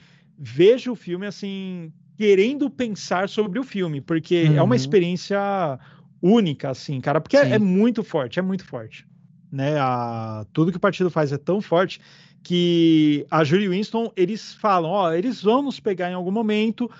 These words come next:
Speaker 1: mas tem uma coisa que eles não vão conseguir tirar de nós, é o afeto que temos um pelo outro",
Speaker 2: <laughs>
Speaker 1: né?
Speaker 2: E conseguem, né?
Speaker 1: E conseguem.
Speaker 2: E
Speaker 1: E
Speaker 2: não é que
Speaker 1: conseguem.
Speaker 2: conseguiu?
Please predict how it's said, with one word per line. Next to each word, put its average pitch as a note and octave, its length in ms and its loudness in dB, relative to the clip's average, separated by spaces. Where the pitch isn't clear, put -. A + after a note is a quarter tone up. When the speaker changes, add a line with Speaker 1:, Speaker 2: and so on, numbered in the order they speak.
Speaker 1:
mas G#3+ 280 2
tem C4 100 0
uma D4 160 -2
coisa A#3 240 0
que - 80 -6
eles G3+ 160 -2
não B3+ 220 0
vão C4 160 0
conseguir G#3+ 460 -4
tirar F3 360 2
de E3+ 120 -6
nós, F3 540 -2
é F3 180 4
o F#3 140 2
afeto F#3 480 -2
que - 80 -20
temos G3 240 -2
um F#3+ 80 -6
pelo G#3 200 0
outro", A3+ 480 2
Speaker 2:
<laughs> - 180 -18
Speaker 1:
né? D#3 240 -2
Speaker 2:
E F3+ 100 4
conseguem, G3 580 2
né? F3 80 -4
Speaker 1:
E D3 100 -4
conseguem. D#3+ 840 -2
Speaker 2:
E F#3 40 -10
Speaker 1:
E F#3 40 -6
Speaker 2:
não F#3 120 -6
é G#3 80 0
que G3 160 -6
Speaker 1:
conseguem. D#3+ 120 -4
Speaker 2:
conseguiu? F#3 680 -4